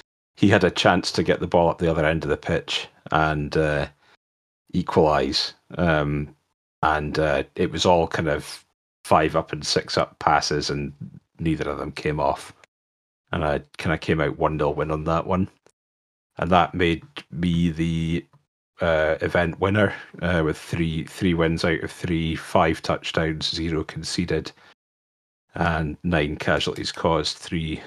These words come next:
against. So, uh, I, I, I kind of had a good, a good event that time round.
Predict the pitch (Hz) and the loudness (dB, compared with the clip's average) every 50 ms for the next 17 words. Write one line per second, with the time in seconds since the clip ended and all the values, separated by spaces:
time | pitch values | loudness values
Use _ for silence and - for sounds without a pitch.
0 | - - 78 76 - 85 78 82 80 - - - - - - - 87 82 78 78 | -12 -12 -8 -4 -2 -2 0 -2 -2 -4 -6 -6 -6 -6 -4 -2 -2 0 -2 -2
1 | 73 60 - - - - 143 - - 90 - - - - - 95 113 - - 113 | -2 -4 -6 -8 -10 -12 -12 -6 -4 -4 -4 -4 -6 -2 -2 -2 0 2 2 4
2 | 92 73 - - - - - - 117 101 80 71 - 85 90 - 95 90 - 107 | 4 2 2 -2 -8 -16 -8 -4 0 0 0 2 2 0 0 0 0 2 4 4
3 | 95 87 76 - 85 85 101 - 87 82 82 - - - 90 85 85 82 80 73 | 4 4 4 4 2 2 2 0 0 0 0 0 -2 -2 -2 -2 0 2 2 2
4 | 71 71 73 - | 2 0 -4 -8